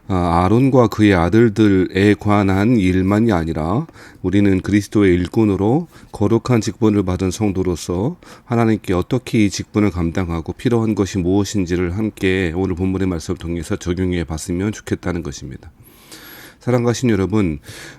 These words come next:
어, 하나님의 백성들은 거룩한 직분을 받은, 아, 성도입니다. 어, 하나님 나라와 복음을 위한 일꾼이 되어지는 것은 하나님의 특별한 은혜이고 하나님의 큰, 어, 은총이 우리 가운데 주어지는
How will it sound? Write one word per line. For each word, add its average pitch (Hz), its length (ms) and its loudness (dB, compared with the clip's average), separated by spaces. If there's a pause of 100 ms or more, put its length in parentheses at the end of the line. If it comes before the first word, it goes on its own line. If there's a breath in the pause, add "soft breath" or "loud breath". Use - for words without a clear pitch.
어, 82 360 -4
하나님의 151 360 4
백성들은 92 720 -2
거룩한 113 480 -2
직분을 101 520 0
받은, 87 560 -2 (240 loud breath)
아, 80 100 -8
성도입니다. 82 800 -2 (680 loud breath)
어, 87 240 -6
하나님 123 400 4
나라와 92 320 2
복음을 98 480 2
위한 90 400 -2
일꾼이 92 640 0 (440 loud breath)
되어지는 90 560 2
것은 82 400 -2
하나님의 95 460 -2
특별한 117 540 -2
은혜이고 85 720 -2 (320 loud breath)
하나님의 101 480 -2
큰, 131 500 0 (280 loud breath)
어, 85 520 -4
은총이 107 460 2
우리 90 180 2
가운데 87 420 -2
주어지는 90 680 -2